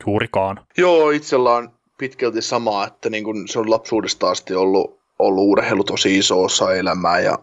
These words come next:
Speaker 2: siitä on jossain, jossain vaiheessa tullut vittuluokina, että li-, liian urheilupainotteinen elämä, mutta kyllä on, on, on tykännyt tavastani elää ja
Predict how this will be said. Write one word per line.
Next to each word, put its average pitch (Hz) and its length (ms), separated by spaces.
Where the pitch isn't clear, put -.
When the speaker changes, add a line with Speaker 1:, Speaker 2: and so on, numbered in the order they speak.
Speaker 2:
siitä - 280
on 98 220
jossain, 107 400
jossain 104 480
vaiheessa 110 460
tullut 113 220
vittuluokina, 104 720
että 98 220
li-, 101 220
liian 110 300
urheilupainotteinen 104 840
elämä, 98 260
mutta 107 280
kyllä 107 220
on, 87 200
on, 110 200
on 123 220
tykännyt 117 360
tavastani 110 540
elää 107 300
ja 95 180